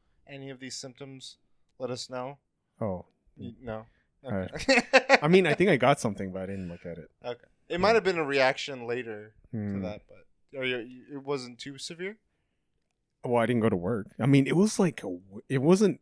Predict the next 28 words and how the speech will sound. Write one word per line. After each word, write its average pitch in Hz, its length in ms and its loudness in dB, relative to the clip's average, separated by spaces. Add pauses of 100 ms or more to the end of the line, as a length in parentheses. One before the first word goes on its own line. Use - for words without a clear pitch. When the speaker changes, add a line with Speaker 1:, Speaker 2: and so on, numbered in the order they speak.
(100)
Speaker 2:
a 117 80 0
h-, - 180 -6
I 139 60 2
could - 180 4
tell 185 180 4
it 131 40 2
was 107 120 -4
not 113 200 -2
a - 20 -2
high 107 160 -4
fever, 131 300 -2
but 110 100 -6
I 101 60 -8
could 107 160 -8
tell 120 160 -4
I 101 40 -4
was, 92 220 -8
like, - 260 -16 (160)
Speaker 1:
Yeah. 104 220 -6
Speaker 2:
hotter 107 320 -2
than 95 160 -6
usual. 90 420 -8 (960)
Young 98 200 -8
Asian 92 260 -12
boy. 90 220 -18 (480)
But, 101 160 -2
um, 92 180 -6 (1300)
yeah, 123 220 0